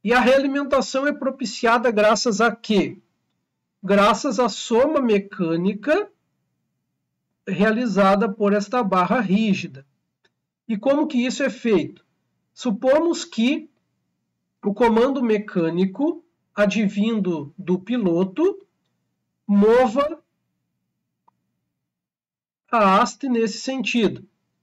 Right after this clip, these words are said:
Ao mover nesse sentido, <clears throat> a servoválvula move o carretel nessa direção aqui. Move o carretel nessa, ah, direção.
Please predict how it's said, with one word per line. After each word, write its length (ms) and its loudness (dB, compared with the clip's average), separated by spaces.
Ao 220 0
mover 400 2
nesse 240 -2
sentido, 840 -4
<clears throat> 240 -6
a 100 -4
servoválvula 960 2
move 340 4
o 40 -4
carretel 580 2
nessa 300 0
direção 560 -2
aqui. 340 -10
Move 340 0
o 60 0
carretel 760 0
nessa, 720 0
ah, 220 2
direção. 760 -2